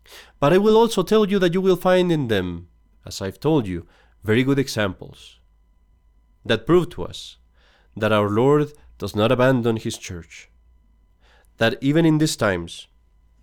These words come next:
he provides it with good shepherds,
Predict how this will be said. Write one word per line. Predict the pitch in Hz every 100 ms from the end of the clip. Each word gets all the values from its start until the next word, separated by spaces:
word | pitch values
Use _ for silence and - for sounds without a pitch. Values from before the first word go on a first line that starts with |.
| _ _
he | - 123
provides | - 101 110 131 -
it | 92 85
with | 101 -
good | 131 139
shepherds, | - 92 - - - -